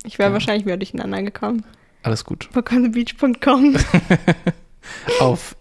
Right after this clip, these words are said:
Speaker 2: Instagram?
Speaker 1: Insta.
Speaker 2: Ja.
Speaker 1: Ja,
Speaker 2: Dann
Speaker 1: gut.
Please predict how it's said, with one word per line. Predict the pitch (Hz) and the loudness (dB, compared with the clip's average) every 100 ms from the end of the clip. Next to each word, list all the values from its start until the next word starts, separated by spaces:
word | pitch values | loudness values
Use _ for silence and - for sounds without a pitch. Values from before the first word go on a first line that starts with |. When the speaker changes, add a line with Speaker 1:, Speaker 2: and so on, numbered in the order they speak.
| - | -6
Speaker 2:
Instagram? | 127 139 - - 240 285 320 349 - - - _ - - | -6 -6 -12 -6 -6 -4 -8 -12 -18 -20 -20 _ -18 -6
Speaker 1:
Insta. | 233 - - - 277 269 285 - - - - | -6 -6 -10 -2 0 2 0 -4 -20 -20 -10
Speaker 2:
Ja. | 120 - 135 - - | -8 -8 -12 -20 -6
Speaker 1:
Ja, | 233 208 | -2 0
Speaker 2:
Dann | 190 127 | 0 0
Speaker 1:
gut. | 392 330 - | 2 0 -2